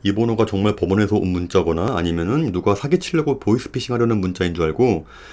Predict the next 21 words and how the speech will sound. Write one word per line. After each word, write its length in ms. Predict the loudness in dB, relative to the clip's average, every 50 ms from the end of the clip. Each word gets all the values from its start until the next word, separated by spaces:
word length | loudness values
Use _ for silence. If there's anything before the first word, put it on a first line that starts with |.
| -20 -20 -20 -20 -8
제가 180 | -4 0 2 2
이렇게 200 | 2 2 0 -2
답장 260 | -2 -2 -2 -2 -2
보냈어요. 480 | -2 -2 -4 -4 -4 -2 -4 -4 -2 -2 0
"지금 260 | 2 4 4 4 4
그쪽 360 | 2 0 0 0 0 2 2
어느 140 | 2 2 2
법원에 320 | 2 2 2 2 0 0
계시죠?" 440 | -2 -4 -6 -6 -6 -4 -4 -4 -4
자, 60 | -2 0
그렇게 280 | 0 0 2 2 2 0
했더니 240 | 2 2 2 0
답장으로, 560 | 0 -2 -2 -2 -2 2 4 6 6 6 6 4 2
"저 100 | 2 2
지금 280 | 2 2 2 2 2
교대 200 | 2 2 0 0 0
쪽에 220 | 0 2 2 2
있는 200 | 2 2 2 0
법원인데 420 | 0 0 2 2 2 2 2 2 2 2
왜 80 | 2 2
그러세요?" 520 | 2 2 2 2 2 2 2 2 0 -2